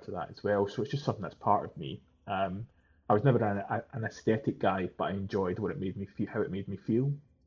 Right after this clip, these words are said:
Um, so, you know, during the kind of first lockdown, I ordered some fitness equipment from this, um, U K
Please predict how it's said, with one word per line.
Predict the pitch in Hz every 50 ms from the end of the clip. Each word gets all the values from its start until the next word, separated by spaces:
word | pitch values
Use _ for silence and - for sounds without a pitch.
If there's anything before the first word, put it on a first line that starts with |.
| _ _ _ _ _ _ _ _ _ - - - -
Um, | 143 135 123 120 120 127 117 113
so, | - - 120 113 107 107 98 - - - - - - - _ _ _ _ _ _ _ _ 277
you | 180 131 113
know, | 107
during | - 131 123 120 113 110 104
the | 98 98
kind | - 113 98 95
of | -
first | - 104 101 - -
lockdown, | 117 104 101 110 - 107 98 101 101 101 98 98 98 113 -
I | - 110 101 101
ordered | 107 110 113 110 110 101 -
some | - 101 -
fitness | - 117 - - 117 -
equipment | 117 - 107 - - 98 98 95 - -
from | - 90 87 85 92 104 113
this, | 101 92 - - - - - - -
um, | - 101 92 90 92 92 82 98 107 - 143 143
U | 123 104 101
K | - - 107 95 95 92 90